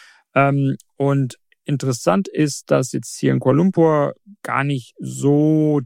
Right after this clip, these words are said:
der ganz große Reiseansturm aus China spürbar ist. Ähm, wir haben ja wirklich Rekordströme, also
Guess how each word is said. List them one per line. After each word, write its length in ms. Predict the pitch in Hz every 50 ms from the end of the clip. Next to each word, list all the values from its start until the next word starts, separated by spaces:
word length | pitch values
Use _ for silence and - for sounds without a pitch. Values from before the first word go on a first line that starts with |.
| -
der 120 | - 127 117
ganz 260 | - 131 127 131 127 -
große 500 | - - - 135 123 113 120 127 117 113
Reiseansturm 840 | 104 110 120 120 110 120 117 113 113 113 - - - 123 117 107
aus 220 | - - 117 117 -
China 540 | - - - 139 127 123 123 120 117 113 107 - _ _ - - - - _
spürbar 560 | - - - - - 127 120 107 113 107 -
ist. 380 | - - - - - - - - - -
Ähm, 440 | - 127 131 131 131 131 131 127 123
wir 100 | 120 117
haben 140 | 131 156 160
ja 160 | 151 143 139
wirklich 400 | 139 135 143 139 135 127 - - - _ _ _ _ - -
Rekordströme, 880 | 135 117 - - 139 151 165 - - - - - 151 160 165 165 156
also 320 | - 120 117 123 123 117